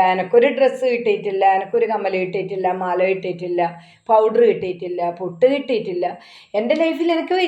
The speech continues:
ജി-, എൻ്റെ ജീവിതത്തിൽ എൻ്റെ നല്ല സമയമൊന്നും എനക്കൊന്നും കിട്ടിയിട്ടില്ല. കമന്റുകാരാ, കമന്റുകാരനത്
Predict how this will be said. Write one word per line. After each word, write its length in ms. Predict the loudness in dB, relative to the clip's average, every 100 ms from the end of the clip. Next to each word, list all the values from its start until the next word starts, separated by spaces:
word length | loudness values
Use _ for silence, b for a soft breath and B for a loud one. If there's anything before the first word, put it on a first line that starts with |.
| -4
ജി-, 160 | -6 0 0
എൻ്റെ 220 | 0 -4 -2
ജീവിതത്തിൽ 640 | -4 -2 2 2 2 2 2 0
എൻ്റെ 220 | 0 0 2 2
നല്ല 260 | 2 -2 -2
സമയമൊന്നും 500 | -2 -2 0 0 0 -2
എനക്കൊന്നും 440 | -4 -2 -2 -2 -4
കിട്ടിയിട്ടില്ല. 760 | -6 -6 0 0 2 0 2 2 0 -4 -14 _ _ _ _ _ _ _ _ -4
കമന്റുകാരാ, 680 | -2 0 0 2 2 2 -2 -10 _ _ _ _ _ _ _ _ _ _ _ -6
കമന്റുകാരനത് 720 | -4 0 2 4 2 0 0